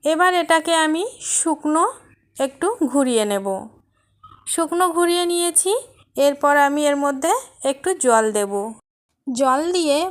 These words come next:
ভালো করে মিক্সারটা ঘুরিয়ে আমি একটা পেস্ট বানিয়ে নিয়েছি। যেহেতু এখানে নারকেল আছে, তাই একদম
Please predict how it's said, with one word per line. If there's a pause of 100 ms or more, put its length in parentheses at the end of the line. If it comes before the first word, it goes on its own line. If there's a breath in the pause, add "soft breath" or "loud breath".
ভালো
করে (100)
মিক্সারটা
ঘুরিয়ে (100)
আমি
একটা (200)
পেস্ট
বানিয়ে
নিয়েছি। (180)
যেহেতু
এখানে
নারকেল
আছে,
তাই (100)
একদম